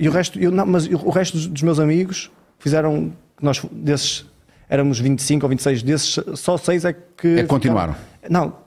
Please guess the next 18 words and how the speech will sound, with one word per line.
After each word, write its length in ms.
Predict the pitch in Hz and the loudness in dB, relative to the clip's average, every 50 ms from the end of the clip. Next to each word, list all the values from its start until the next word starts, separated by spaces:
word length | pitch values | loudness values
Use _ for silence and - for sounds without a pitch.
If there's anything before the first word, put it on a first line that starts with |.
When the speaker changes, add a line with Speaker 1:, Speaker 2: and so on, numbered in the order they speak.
| _ _ _ _ _ _ | _ _ _ _ _ _
Speaker 1:
os 80 | - 135 | -2 0
outros 140 | 190 185 - | 0 0 0
continuaram, 360 | 190 165 185 180 180 190 196 | 0 2 2 2 2 2 2
mas 160 | 190 180 170 | 2 0 0
tipo 160 | - 180 165 | 0 0 2
numa 140 | 175 175 175 | 2 2 2
segunda 260 | 151 - 175 170 160 | 2 2 2 2 4
B, 320 | 151 147 180 190 185 165 147 | 4 4 4 4 4 4 4
num, 220 | 143 139 139 139 | 2 2 2 2
Speaker 2:
Sim. 260 | 139 139 139 139 135 135 - - - - _ _ _ _ | 2 2 2 0 -2 -4 -8 -14 -20 -20 _ _ _ _
Speaker 1:
que, 100 | _ - | _ -2
eh, 640 | 147 151 147 143 147 143 143 143 143 147 - - - - - - _ _ _ _ _ _ _ _ _ _ _ _ _ _ _ _ _ _ _ _ | 0 2 2 2 2 2 2 2 0 0 -2 -2 -4 -6 -10 -16 _ _ _ _ _ _ _ _ _ _ _ _ _ _ _ _ _ _ _ _
não 200 | - 156 156 151 | -2 0 0 0
conseguiram 260 | 165 147 - 160 160 | 0 0 2 0 2
arranjar 240 | 151 156 143 160 147 | 2 2 2 0 0
coisas, 320 | 147 160 147 151 135 123 | 0 2 2 2 0 0
coisas 300 | 135 - 156 135 139 123 | -2 0 0 2 2 2
melhores. 360 | 135 147 165 156 120 - - | 2 2 2 2 0 -2 -6